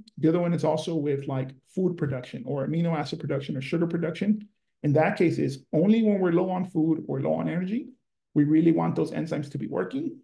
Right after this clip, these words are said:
When we don't want to, when, when we're high in energy, we don't wanna waste our, our, our stored energy by creating A T P, we can actually shut them down. So in that case, the two regulations are gonna be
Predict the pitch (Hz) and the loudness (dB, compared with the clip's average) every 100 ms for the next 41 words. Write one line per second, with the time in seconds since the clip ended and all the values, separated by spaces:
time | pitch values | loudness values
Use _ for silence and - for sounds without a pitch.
0 | - 139 143 175 175 175 170 214 - 156 | -6 -2 2 2 2 0 -2 -4 -4 -2
1 | 156 - 151 151 - 175 185 185 185 185 | -4 -4 -2 -2 -2 -2 0 0 0 0
2 | 175 208 185 135 170 175 180 165 165 165 | 0 0 0 0 2 0 0 -2 0 -2
3 | 165 156 147 151 147 135 139 143 - - | -2 -4 -4 -4 -2 -2 -4 -8 -8 -2
4 | 175 165 165 190 202 240 - _ _ 160 | 0 2 0 -2 -2 -4 -6 _ _ -4
5 | 147 - 156 165 165 160 170 151 214 - | -4 0 4 4 4 0 -6 -4 -2 -2
6 | - - 147 156 143 - - - 147 - | -2 -2 0 -2 -4 -4 -6 -4 -6 -6
7 | 165 151 135 - - _ - 175 156 170 | -6 -6 -6 -8 -12 _ -2 2 4 2
8 | 175 214 - 151 - 185 175 165 170 170 | 2 2 2 0 4 4 4 4 4 4
9 | 214 156 151 135 131 | 2 2 -4 -4 -4